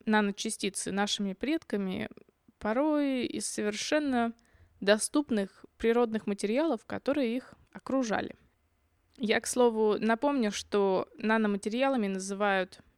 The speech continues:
частицы или структуры, у которых либо длина, либо ширина, либо диаметр имеют размеры от одного до ста нанометров, и их свойства отличаются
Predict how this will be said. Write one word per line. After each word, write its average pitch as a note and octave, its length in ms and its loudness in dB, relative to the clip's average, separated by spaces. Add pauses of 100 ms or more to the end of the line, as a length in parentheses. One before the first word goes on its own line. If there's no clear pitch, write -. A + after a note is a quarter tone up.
(100)
частицы G#3 680 -6
или F#3 520 -2 (120)
структуры, C#4+ 600 -2
у F#3 80 2
которых G#3+ 500 -2 (560)
либо A3 320 0
длина, A3 440 0
либо F#3 480 -2 (180)
ширина, G#3 600 2
либо F#3+ 400 0 (100)
диаметр B3 720 0 (100)
имеют A#3 600 -2 (140)
размеры G3 840 -2
от F3+ 400 -4
одного G3+ 600 0
до F3+ 420 -2 (180)
ста - 300 -2
нанометров, G3+ 640 -2 (120)
и C#4 380 0 (560)
их A3+ 240 -4
свойства A3 1080 0 (280)
отличаются G#3 1040 -2